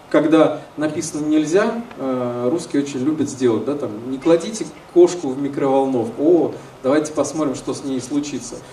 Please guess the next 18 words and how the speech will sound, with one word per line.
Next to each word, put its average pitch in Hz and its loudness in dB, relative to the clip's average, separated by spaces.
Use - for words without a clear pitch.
Вот 180 2
и 214 -4
здесь 185 0
так 147 -2
бывает, 185 4
э, 127 4
даже 139 -2
вот 127 -4
в 131 -6
Ростовской 143 -4
области 143 -8
наверняка, 127 -6
знаете, 139 -4
есть - -6
соревнования 139 2
по - -4
убиванию 131 2
тракторов. 117 -4